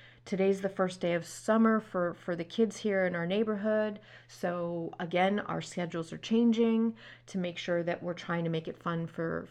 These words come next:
for the kids to be able to do stuff and things like that. So I wanted to talk about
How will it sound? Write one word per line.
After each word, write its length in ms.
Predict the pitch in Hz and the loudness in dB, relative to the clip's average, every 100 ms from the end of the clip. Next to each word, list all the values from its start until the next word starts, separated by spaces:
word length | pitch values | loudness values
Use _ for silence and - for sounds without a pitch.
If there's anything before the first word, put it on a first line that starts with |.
| - | -10
for 420 | 170 160 - - - - | -6 -4 -4 -6 -10 -10
the 60 | |
kids 340 | 165 330 269 - | -6 -6 -6 -8
to 100 | 185 | -6
be 100 | 190 | -4
able 140 | 170 | -4
to 80 | 165 | -6
do 260 | 165 320 | -2 -2
stuff 440 | 330 - 294 285 285 | -2 -4 -2 -2 -4
and 160 | 208 196 | -6 -4
things 280 | 196 190 175 | -4 -4 -6
like 180 | 170 | -10
that. 320 | - 160 - - _ _ - - - - | -8 -8 -8 -12 _ _ -20 -20 -20 -20
So 680 | - - 196 190 180 180 180 - - _ _ | -8 0 2 2 0 -2 -6 -14 -20 _ _
I 120 | 196 208 | -12 -8
wanted 300 | 226 277 277 | -4 -4 -4
to 60 | 254 | -6
talk 400 | 196 190 185 185 | -4 -4 -4 -8
about 540 | 185 175 170 165 - | -8 -4 -2 -2 -4